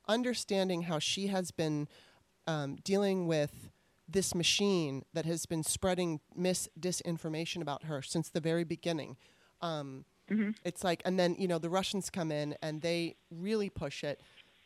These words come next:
Speaker 1: You know, I'm a smart person, and I, I believe that I, um, you know, I go beyond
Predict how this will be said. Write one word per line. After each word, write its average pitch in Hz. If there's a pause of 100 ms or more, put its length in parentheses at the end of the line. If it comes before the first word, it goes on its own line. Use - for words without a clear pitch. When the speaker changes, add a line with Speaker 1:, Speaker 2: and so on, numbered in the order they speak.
(120)
Speaker 1:
You 196
know, 180
I'm 180
a -
smart -
person, 165
and 170
I, 165
I 175
believe 185
that 165
I, 151
um, 143 (1080)
you 190
know, 190
I 175
go 185
beyond 160